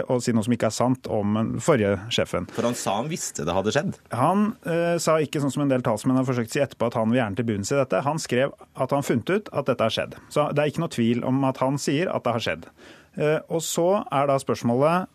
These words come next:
Speaker 1: har det i så fall skjedd fordi Barack Obama ul-, har sørget for en ulovlig overvåking, og dermed brukt justismyndighetene til å, eh, drive politisk overvåking? Eh, i så fall så er det altså de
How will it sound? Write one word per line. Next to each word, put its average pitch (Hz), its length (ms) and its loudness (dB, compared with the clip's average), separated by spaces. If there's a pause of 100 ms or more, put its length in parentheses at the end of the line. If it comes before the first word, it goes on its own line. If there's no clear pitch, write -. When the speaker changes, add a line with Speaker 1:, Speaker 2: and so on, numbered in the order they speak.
(120)
Speaker 1:
har 139 180 8
det 156 140 4
i - 60 0
så 117 200 0
fall 135 220 0
skjedd 208 340 2
fordi 143 640 0 (500)
Barack 135 320 4
Obama 123 640 4 (100)
ul-, 156 260 2
har 143 140 4
sørget 127 240 4
for 120 240 4
en 131 160 2
ulovlig 123 560 4
overvåking, 123 560 4
og 139 140 2
dermed 123 400 4 (100)
brukt 127 400 0
justismyndighetene 113 1120 2 (420)
til 123 300 6 (180)
å, 120 400 2 (160)
eh, 127 100 6
drive 120 220 2
politisk 120 480 0
overvåking? 127 480 4 (720)
Eh, 156 240 6
i 165 80 0
så 156 160 4
fall 190 240 2
så 175 160 4
er 143 220 6
det 139 60 8
altså 139 220 2
de 123 140 4